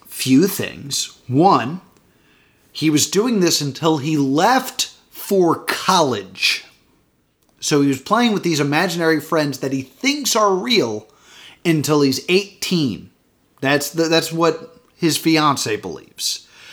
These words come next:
Uh, and still wants to marry him, or has married him. Who knows? Uh, two, he brings up this whole idea of, "I found them and I was bringing them food." I don't know where they were getting food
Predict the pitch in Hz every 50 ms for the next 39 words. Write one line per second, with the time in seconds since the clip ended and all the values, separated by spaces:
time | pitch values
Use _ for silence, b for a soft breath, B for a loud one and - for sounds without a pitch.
0 | B B B B B B B B - 123 123 120 117 113 110 107 104 98 - -
1 | - 147 143 139 135 123 - - - - - 139 143 165 180 175 165 185 208 208
2 | 185 - 208 202 214 240 277 320 349 320 190 131 104 92 - - _ _ - -
3 | 175 175 170 151 175 226 269 302 269 254 208 160 139 123 117 110 101 98 90 92
4 | - _ _ _ _ - 208 254 285 294 294 302 269 190 - - - - - -
5 | - - _ B B B B B B B B B B B B - 123 117 117 117
6 | - - - - - 320 370 233 147 123 123 131 127 - _ _ b b b b
7 | b b b b b b b b b - 185 180 160 220 277 320 320 302 262 262
8 | 240 247 - 202 - - 185 185 175 170 151 147 135 131 135 139 131 127 123 117
9 | 117 120 120 113 110 107 104 104 104 - - - 131 123 120 - 147 139 139 135
10 | 135 135 127 127 120 117 110 113 104 - - 120 117 117 110 110 104 98 95 92
11 | - - 113 92 78 - - - - _ _ - 170 202 240 247 277 277 254 240
12 | 247 247 240 240 233 233 226 233 226 226 220 185 196 220 214 202 196 190 - -
13 | 135 113 110 131 156 175